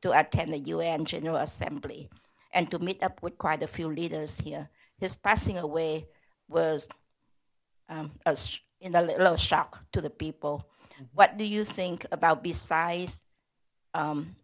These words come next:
Speaker 1: the submarines and amphibious and all the defense structure,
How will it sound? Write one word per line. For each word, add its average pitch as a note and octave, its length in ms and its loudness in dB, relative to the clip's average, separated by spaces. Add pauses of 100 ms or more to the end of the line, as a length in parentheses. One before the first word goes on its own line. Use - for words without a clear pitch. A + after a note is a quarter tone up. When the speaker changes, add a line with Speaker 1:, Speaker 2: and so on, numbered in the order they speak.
(300)
Speaker 1:
the D#3+ 100 -8
submarines E3+ 840 -2
and D#3+ 220 -4
amphibious E3+ 720 -6 (180)
and D#3 200 -14
all E3+ 180 0
the D#3+ 420 -2
defense E3 540 -6
structure, E3+ 680 -4